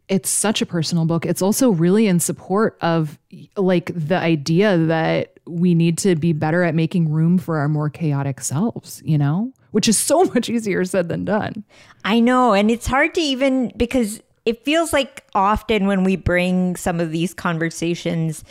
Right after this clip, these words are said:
Speaker 2: online or on social media, it's like they just inherently get flattened in a way that
Speaker 1: Mm.
Speaker 2: turns into, like, a soundbite or a meme or something. And,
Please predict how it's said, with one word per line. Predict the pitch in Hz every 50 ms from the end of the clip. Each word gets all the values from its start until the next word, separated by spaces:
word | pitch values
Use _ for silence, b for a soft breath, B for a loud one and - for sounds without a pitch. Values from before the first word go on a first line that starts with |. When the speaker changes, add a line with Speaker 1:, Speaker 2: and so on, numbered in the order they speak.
| B B B B B B _ _
Speaker 2:
online | - 190 185 175 170 170 175 185 214 220 214 214 208 202 202 196
or | 196 185 175 175 170 165 -
on | - 175 170 170
social | - - 180 175 - - 175
media, | 170 196 202 196 202 202 190
it's | 185 180 175 -
like | 185 170 -
they | - 190 190
just | 185 208 190 - -
inherently | 196 180 175 185 226 214 196 - - 196 190 180
get | 170 180 156 -
flattened | - - - 196 - 214 - - 202 208 214 220
in | 226 208 190
a | 190
way | 175 175 175 175 180 180
that | 170 170 160 160 - -
Speaker 1:
Mm. | 160 165 160 156 151 147
Speaker 2:
turns | 185 185 180 165
into, | 190 180 175 180
like, | 190 202 -
a | 247 233
soundbite | - - 285 277 262 254 233 208 196 175 170 165 165 170 170 180
or | 175 175 175 170 180 190
a | 196
meme | 208 254 269 247 240 220 214 196 185
or | 180 185
something. | - - 185 165 - 196 185 175 185
And, | 185 175 175 175